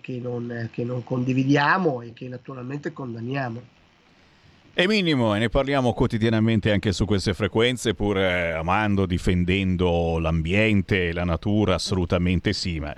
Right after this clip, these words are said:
Speaker 2: insomma c'è modo e modo, e soprattutto c'è anche un'emergenza, eh, su vari fronti, eh, che va assolutamente affrontata.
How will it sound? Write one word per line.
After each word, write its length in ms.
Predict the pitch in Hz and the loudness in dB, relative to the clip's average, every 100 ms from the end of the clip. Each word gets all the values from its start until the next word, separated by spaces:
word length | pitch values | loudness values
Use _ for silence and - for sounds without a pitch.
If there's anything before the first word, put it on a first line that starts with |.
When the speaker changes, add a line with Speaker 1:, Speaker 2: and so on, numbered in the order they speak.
| - - | -16 -18
Speaker 2:
insomma 400 | - 78 73 71 | -4 0 0 -2
c'è 180 | - 92 | 0 2
modo 560 | 87 95 98 80 92 - | 2 4 2 2 -2 -2
e 140 | 104 | -2
modo, 360 | 101 85 73 78 | 0 -2 -2 -4
e 40 | |
soprattutto 540 | - 92 82 95 - 87 | -2 -2 -2 -4 -4 -2
c'è 160 | 90 | 0
anche 400 | 82 78 82 76 | 0 0 -2 0
un'emergenza, 1000 | 76 85 85 87 85 87 73 73 - 76 - - - | 2 2 4 2 0 0 2 2 0 -2 -4 -14 -12
eh, 280 | 73 76 76 | -8 -6 -2
su 200 | - 85 | 0 2
vari 220 | 80 85 | 2 0
fronti, 800 | - 95 73 71 78 78 76 71 | 0 0 -2 -2 -4 -2 -4 -4
eh, 40 | - | -4
che 300 | 85 76 62 | -2 -2 -2
va 280 | 80 85 80 | 0 0 0
assolutamente 1000 | 82 - 101 87 98 87 92 92 98 87 - - - | 0 0 2 2 2 2 2 2 0 -4 -12 -6 0
affrontata. 960 | 110 - 113 101 92 98 73 64 - | 0 0 0 0 0 0 -2 -2 -2